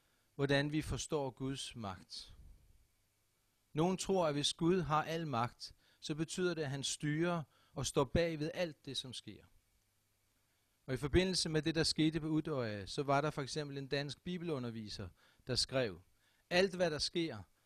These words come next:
er ledet og styret af Gud, også Breivik. Gud handlede ved Breiviks hånd." Og jeg vil godt sige det så tydeligt, jeg overhovedet kan,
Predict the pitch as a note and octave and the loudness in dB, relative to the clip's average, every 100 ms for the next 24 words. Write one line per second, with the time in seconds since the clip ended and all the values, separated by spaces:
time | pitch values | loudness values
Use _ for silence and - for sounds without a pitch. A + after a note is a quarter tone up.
0 | _ - C#3 C3 B2+ C3 D3+ D#3 C#3 A2+ | _ -2 0 2 4 2 0 -2 -6 -8
1 | - A#2+ B2+ C#3 A#2+ A2 G#2 G#2+ - C#3 | -6 -4 -2 -4 -6 -6 -6 -6 -2 2
2 | C#3+ - - A#2 G2+ G2+ G2+ - - - | 4 2 -2 -4 -4 -8 -12 -16 -20 -20
3 | _ _ _ _ E3 E3 D#3+ C#3 C3+ D#3 | _ _ _ _ 4 6 6 0 -2 -4
4 | D3+ A#2+ A2+ A2 G#2+ G#2+ A#2 - - - | -6 -6 -8 -4 -4 -4 -10 -12 -14 -14
5 | - G#2+ - _ _ _ _ _ _ _ | -12 -12 -12 _ _ _ _ _ _ _
6 | _ _ _ _ _ _ _ _ - C3+ | _ _ _ _ _ _ _ _ -4 0
7 | C#3+ D#3+ E3+ - E3+ F3 D#3+ E3+ - D#3+ | 4 4 4 4 2 2 0 -4 0 2
8 | E3+ F3 D#3 C#3 B2+ C#3 D3 D#3 - C3+ | 4 2 -2 -2 2 4 4 2 -4 -8
9 | F#2+ | -8